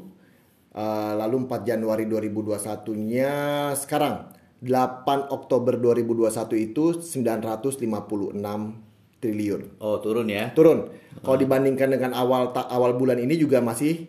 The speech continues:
Speaker 1: sembilan ratus enam puluh satu koma tujuh triliun.
Speaker 2: Oke.
Speaker 1: Jadi, jadi ini adalah indikasi either dia ke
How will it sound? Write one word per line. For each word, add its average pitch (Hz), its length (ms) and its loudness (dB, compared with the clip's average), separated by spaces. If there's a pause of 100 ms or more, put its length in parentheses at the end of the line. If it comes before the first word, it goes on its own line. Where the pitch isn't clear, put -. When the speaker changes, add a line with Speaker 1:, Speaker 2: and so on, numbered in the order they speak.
(280)
Speaker 1:
sembilan 120 400 -2
ratus 131 320 -2
enam 117 240 -2
puluh 113 160 0
satu 113 320 -4
koma 127 400 0
tujuh 123 340 -4
triliun. 104 560 -2
Speaker 2:
Oke. 85 460 -10
Speaker 1:
Jadi, 131 800 0
jadi 107 420 -2 (220)
ini 127 180 -2
adalah 120 360 0
indikasi 123 880 -2 (340)
either 160 460 4
dia 123 320 2
ke 180 480 4